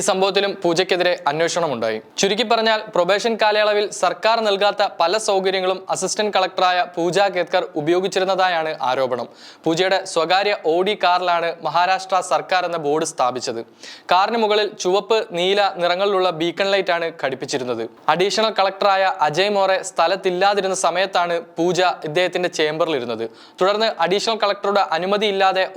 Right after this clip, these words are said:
ഓഫീസ് ഫർണിച്ചറുകൾ മാറ്റിയെന്നും പുതിയ നെയിം പ്ലേറ്റ് അടക്കമുള്ളവ സ്ഥാപിക്കാൻ നിർദ്ദേശം നൽകിയെന്നും അന്വേഷണത്തിൽ കണ്ടെത്തിയിരുന്നു. പൂജയുടെ കാറിനെ ചൊല്ലിയും ഓഫീസിലെ നടപടികളെക്കുറിച്ചും വിവാദമുയർന്നതോടെ പൂനെ കളക്ടർ സുഹാസ് ദിവസെ ചീഫ് സെക്രട്ടറിക്ക് കത്ത് നൽകിയിരുന്നു. സ്വകാര്യ ഓഡി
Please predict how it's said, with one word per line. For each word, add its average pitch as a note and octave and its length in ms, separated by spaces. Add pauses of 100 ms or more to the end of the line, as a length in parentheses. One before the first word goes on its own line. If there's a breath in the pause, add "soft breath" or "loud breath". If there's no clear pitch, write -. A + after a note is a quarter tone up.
ഓഫീസ് G3+ 380
ഫർണിച്ചറുകൾ F#3 580 (120)
മാറ്റിയെന്നും F#3 520 (240 loud breath)
പുതിയ G3 180 (100)
നെയിം F#3+ 200
പ്ലേറ്റ് G#3 240 (100)
അടക്കമുള്ളവ F#3+ 500 (180)
സ്ഥാപിക്കാൻ F3+ 500 (100)
നിർദ്ദേശം G3 480
നൽകിയെന്നും F3+ 420 (160)
അന്വേഷണത്തിൽ E3 440 (100)
കണ്ടെത്തിയിരുന്നു. A#2 520 (280)
പൂജയുടെ G#3 440
കാറിനെ F#3 400
ചൊല്ലിയും G3 320 (180)
ഓഫീസിലെ G3 400 (200)
നടപടികളെക്കുറിച്ചും F#3+ 840 (120)
വിവാദമുയർന്നതോടെ F#3 920 (160)
പൂനെ F#3+ 280 (100)
കളക്ടർ F#3 300 (120)
സുഹാസ് F3+ 460
ദിവസെ F#3 300 (360 loud breath)
ചീഫ് G#3 260
സെക്രട്ടറിക്ക് F3 460 (160)
കത്ത് F3 260
നൽകിയിരുന്നു. B2 400 (380 loud breath)
സ്വകാര്യ F#3+ 360 (160)
ഓഡി G3 180